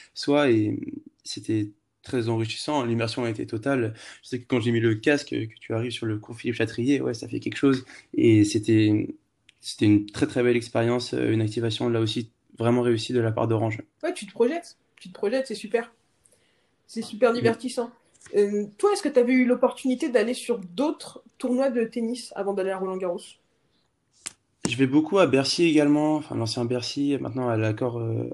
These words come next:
Speaker 1: Arena, où, euh, il y a le Master de Paris. Et l'expérience est un peu différente. Je trouve qu'à Roland-Garros, c'est tellement immense et tout est plus grand, donc il y a beaucoup plus d'animation, je pense plus de moyens également investis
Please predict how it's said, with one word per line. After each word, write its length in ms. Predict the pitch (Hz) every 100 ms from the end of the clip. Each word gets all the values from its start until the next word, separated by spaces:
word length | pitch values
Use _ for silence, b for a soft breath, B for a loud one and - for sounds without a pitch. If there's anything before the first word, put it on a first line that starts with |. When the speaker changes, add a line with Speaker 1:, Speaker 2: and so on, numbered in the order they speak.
| -
Speaker 1:
Arena, 380 | 110 110 117 143 B B B B -
où, 220 | - 120 123
euh, 180 | 117
il 40 | 113
y 60 |
a 60 | 117
le 320 | 113 - - -
Master 360 | 113 113 127
de 100 | 120
Paris. 500 | 110 117 127 143 - - -
Et 380 | 123 127 120 120 120 120 - - -
l'expérience 540 | 120 120 139 160 160
est 40 | 123
un 60 |
peu 180 | 113 139
différente. 880 | 135 135 - 139 131 143 143 143 - B B B -
Je 100 | -
trouve 140 | 156
qu'à 140 | 139
Roland-Garros, 520 | 117 120 120 120 123 135
c'est 320 | - 113 107 - _
tellement 420 | 127 123 127 123 120 _ - - _ - _
immense 640 | 139 139 139 139 139 135 123
et 420 | 117 113 113 110 _ _
tout 180 | - 151
est 60 | 139
plus 240 | - 143
grand, 320 | 123 139 139
donc 160 | 135 117
il 40 |
y 20 | 117
a 20 |
beaucoup 240 | 120 120
plus 240 | 123 135 123
d'animation, 720 | 127 123 127 120 - 135 131
je 120 | 123
pense 340 | - 123 113
plus 240 | - - 117
de 100 | 123
moyens 340 | 120 120 123
également 320 | 123 120 120 120
investis 440 | 117 113 - 135